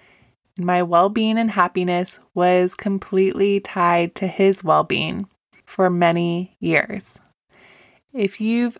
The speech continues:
ever had a family member with a debilitating disease, you know it's not just the family member that needs support,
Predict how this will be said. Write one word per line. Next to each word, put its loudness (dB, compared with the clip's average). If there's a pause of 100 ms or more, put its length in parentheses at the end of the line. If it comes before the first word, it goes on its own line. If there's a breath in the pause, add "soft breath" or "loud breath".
(100)
ever 2
had 2
a 0
family 0
member 2
with 0
a -4
debilitating 0
disease, -4 (160)
you -2
know 2
it's -4
not 2
just -4
the -2
family 2
member 2
that 2
needs -6
support, -2